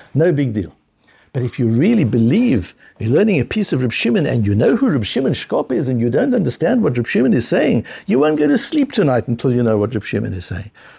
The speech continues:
That's a different approach if you really believe in the value and the authority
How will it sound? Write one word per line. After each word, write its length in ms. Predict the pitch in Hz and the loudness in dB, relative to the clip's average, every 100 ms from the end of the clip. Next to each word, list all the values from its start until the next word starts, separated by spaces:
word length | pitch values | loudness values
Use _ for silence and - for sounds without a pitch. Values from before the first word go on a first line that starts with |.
| _ | _
That's 200 | - 233 | -2 0
a 40 | 208 | 0
different 320 | 240 - 220 | 0 0 0
approach 480 | 117 226 233 156 - | 0 0 0 0 -4
if 180 | 185 - | -6 -2
you 140 | 160 | -2
really 300 | 160 196 190 | 0 0 -2
believe 800 | 147 139 139 147 208 196 123 - | -2 0 0 0 0 0 0 -2
in 160 | 170 147 | -2 2
the 140 | 143 | 2
value 560 | 120 120 160 180 165 156 | 2 2 2 2 0 0
and 160 | 143 135 | 0 0
the 120 | 131 | 0
authority 680 | 131 185 214 156 - 117 | 0 -2 0 0 -2 -6